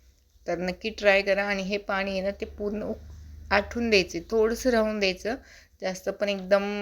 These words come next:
ड्राय नाही करायचं आपल्याला, तर लिक्विडी थोडंसं ठेवायचं आहे. तर इथं पाहू शकता मी आपला चहाचा कप घेतला आहे, ते दोन कप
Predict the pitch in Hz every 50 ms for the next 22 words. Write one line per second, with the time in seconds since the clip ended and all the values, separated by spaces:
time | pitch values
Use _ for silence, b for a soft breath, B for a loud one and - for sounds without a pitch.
0 | 202 202 202 196 185 196 190 185 190 190 190 190 190 190 175 170 165 165 - 180
1 | 175 170 - 170 170 170 196 247 269 b b b b b b _ _ - 190 180
2 | 170 185 180 180 - 190 190 185 196 202 - 196 180 175 180 180 196 185 - 202
3 | 175 165 156 165 - - - 170 170 170 180 214 233 b b b b _ _ -
4 | 175 170 175 175 175 - 190 196 208 196 196 196 208 196 - - 190 190 190 190
5 | 190 202 208 202 202 196 - 196 202 202 - 208 185 185 180 - 202 190 - 202
6 | 190 190 185 185 185 185 180 175 170 175 180 180 - 175 175 196 190 190 190 190
7 | - - 190 190